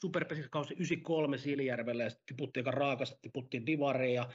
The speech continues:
nuorennettiin, eli se sama ikäryhmä, mistä äsken juttelin, niin se yhdeksänkymmentäneljä, niin pelattiin sillä pääosin ja noustiin ysiviisi Superiin ja, ja, ja sitten Siilijärvellä olin ysiviisi, ysikuusi, ysiseiska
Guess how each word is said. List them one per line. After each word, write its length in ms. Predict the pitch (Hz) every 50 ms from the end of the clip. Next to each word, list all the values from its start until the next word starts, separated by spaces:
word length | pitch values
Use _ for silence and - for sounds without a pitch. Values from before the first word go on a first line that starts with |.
| - - - - - - -
nuorennettiin, 640 | 156 151 156 147 139 131 127 127 123 123 - 143 123
eli 140 | 120 123 117
se 100 | - 139 123
sama 380 | - - - - 151 143 135
ikäryhmä, 460 | 135 127 - 156 135 123 120 123 127 117
mistä 280 | 113 113 - 135 127
äsken 260 | 127 123 - 135 120
juttelin, 580 | 117 127 123 127 - - - 117 113 104 98 98
niin 100 | 104 107
se 140 | - 120 113
yhdeksänkymmentäneljä, 840 | - - 139 135 123 - - - - 127 127 143 139 135 131 123
niin 140 | 117 117 -
pelattiin 440 | - 107 107 107 113 - - 117 113
sillä 460 | - 139 143 135 131 120 120 123 - - _ _ _ _ -
pääosin 520 | - 131 131 127 123 113 - - 127 110
ja 80 | 117 120
noustiin 500 | 127 127 127 123 120 - - 123 110 117
ysiviisi 500 | 139 - - 131 120 104 113 107 - -
Superiin 640 | - 156 139 - - 139 127 120 120 113 113 110 107
ja, 200 | 107 107 107 - _ _ _ _ _ _ _ _ _ _ _
ja, 180 | - 110 113 104
ja 280 | 107 113 110 107 107 -
sitten 420 | - - 147 131 - - 123 123 - -
Siilijärvellä 640 | - 147 139 135 131 123 120 123 120 117 120 120
olin 320 | 135 139 120 120 123 139 139
ysiviisi, 800 | 123 127 147 127 110 135 135 131 127 123 120 113 113 117 - 139
ysikuusi, 840 | 123 - 139 123 - - 139 135 131 131 127 123 120 113 - - 127
ysiseiska 920 | 127 120 135 123 110 123 131 135 127 120 117 117 - - - - - - -